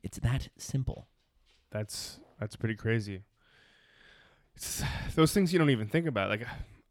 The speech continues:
Speaker 2: I, it wouldn't have occurred to me that there's just so much actual fish in, in cat food, but I guess, you know, we have this, like, weird cartoon association that cats, like, love to steal milk and fish and stuff.
Speaker 1: Yeah, I mean, Garfield.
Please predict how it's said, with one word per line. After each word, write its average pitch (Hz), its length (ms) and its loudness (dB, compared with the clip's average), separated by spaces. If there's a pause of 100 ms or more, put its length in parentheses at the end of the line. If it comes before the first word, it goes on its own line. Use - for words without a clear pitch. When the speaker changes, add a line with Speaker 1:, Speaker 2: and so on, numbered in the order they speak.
Speaker 2:
I, 170 220 -4
it 165 220 4
wouldn't 202 300 -2 (120)
have 139 180 2
occurred 135 300 2
to - 80 -4
me 151 80 4
that 135 160 4
there's 113 160 4
just - 200 -4
so 117 140 4
much 107 460 -2 (320)
actual 107 800 -4
fish - 640 -4 (160)
in, 101 460 -6 (440)
in 107 140 -8
cat 117 300 -4
food, 95 240 -10 (100)
but 101 100 -6
I 104 60 0
guess, 104 500 -6 (880)
you 107 100 -8
know, 101 200 -6 (160)
we 123 160 2
have 113 180 0
this, 113 140 -6
like, 110 120 -6
weird 113 280 2
cartoon 110 400 -2
association 101 720 -4
that 92 140 -10
cats, 104 360 -4
like, 101 260 -12
love 101 180 -10
to 110 60 -14
steal 104 280 -8
milk 98 280 -6
and 98 120 -12
fish 104 280 -8
and - 120 -14
stuff. 87 220 -14 (200)
Speaker 1:
Yeah, 156 140 0 (300)
I 123 60 0
mean, 131 120 4
Garfield. 104 480 0